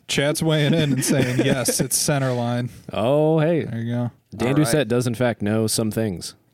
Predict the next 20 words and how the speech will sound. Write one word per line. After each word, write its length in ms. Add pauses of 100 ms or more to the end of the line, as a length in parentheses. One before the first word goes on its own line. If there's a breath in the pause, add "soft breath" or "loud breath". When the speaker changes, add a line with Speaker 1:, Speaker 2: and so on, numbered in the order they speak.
Speaker 2:
You 120
know, 60
I 140
was 120
going 240
to 60
be 80
Speaker 3:
So 40
Speaker 2:
a 40
car 220
designer, 400
but 140
I 180
failed 360
out 160
of 100
engineering 580
school, 260
<laughs> 80
so 220